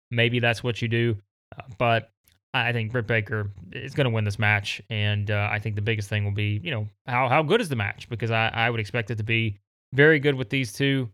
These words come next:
Uh, really, you know, these two have sort of been there from the start, and, um, they have, you talk about changing in characters, right? If you go all the way back from the beginning, you kinda see where these two are at now. Um, they are,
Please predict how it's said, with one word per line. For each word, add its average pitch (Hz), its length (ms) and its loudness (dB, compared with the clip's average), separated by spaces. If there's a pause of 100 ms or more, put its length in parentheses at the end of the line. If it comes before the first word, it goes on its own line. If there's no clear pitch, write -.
(140)
Uh, 113 140 -4
really, 123 400 -2
you 120 140 -6
know, 104 180 -2
these 120 180 0
two - 180 -2
have 117 100 -4
sort 123 160 0
of 117 80 -2
been 120 160 4
there 131 320 2
from 123 140 -2
the 120 60 0
start, 120 480 4
and, 104 300 0 (380)
um, 104 320 -2
they 117 500 0
have, 117 220 -4 (160)
you 131 180 -16
talk 139 200 2
about 123 260 2
changing 135 420 0
in 110 140 -2
characters, 127 420 0
right? 117 160 0
If 117 80 -6
you 113 60 -8
go 113 120 -2
all 117 100 0
the 117 60 -4
way 117 100 -2
back 120 220 2
from 117 120 -6
the 110 60 -2
beginning, 117 420 0 (320)
you 120 60 -6
kinda 123 200 0
see 123 160 -4
where 113 160 -2
these 113 220 -4
two 117 120 -4
are 110 100 0
at 110 180 0
now. 113 380 0 (280)
Um, 104 400 -6
they 131 180 4
are, 117 200 2